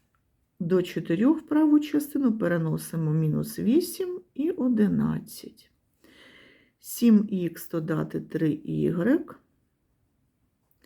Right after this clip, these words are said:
а до сорока двох переносимо мінус сорок, е, сорок дев'ять, змінюючи знак на протилежний, і мінус дванадцять, змінюючи знак на протилежний.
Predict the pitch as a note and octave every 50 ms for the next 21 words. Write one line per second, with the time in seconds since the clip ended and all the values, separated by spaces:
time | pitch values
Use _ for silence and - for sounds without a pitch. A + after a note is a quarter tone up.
0 | _ _ - - - - _ _ _ - F3 E3+ E3+ E3+ E3 - - - E3+ D#3+
1 | D3+ D#3 - D#3 D3+ D#3 D#3 F#3+ G#3+ B3+ D#4+ F4+ - - - F3+ F3+ F3+ E3+ E3
2 | D#3+ D#3 D#3+ D#3+ - - E3 E3+ E3+ F3 F3 E3+ D#3 D3+ D3+ D3+ D3+ - - -
3 | - D#3 D#3 D#3 D#3 - - - - - - - - - - A3+ F#3 E3 D#3 E3
4 | D#3 D3+ D#3+ D#3 D#3 E3+ G3 G#3+ C4 B3+ C4+ C#4+ D4 D4+ D#4 D#4 - D4+ C#4 C#4+
5 | C#4 C#4+ D4 - D#4 C#4 C#4+ C#4+ C4+ C4+ D4 C#4 C#4+ C#4 C#4+ D4 - D4 D4 -
6 | - - F#4+ G4+ F4 C#4+ D4+ D#4 C#4+ A#3+ F#3+ E3+ D#3+ D#3 D#3 D#3 D#3 D#3+ D#3+ D#3+
7 | - - - E3 E3 E3 E3 E3+ E3+ - E3+ - - G#3+ A3+ B3+ D#4 F4 F4 -
8 | G#3 G#3 A3 A3 G#3+ F3+ E3+ - - - - - - - - - - - -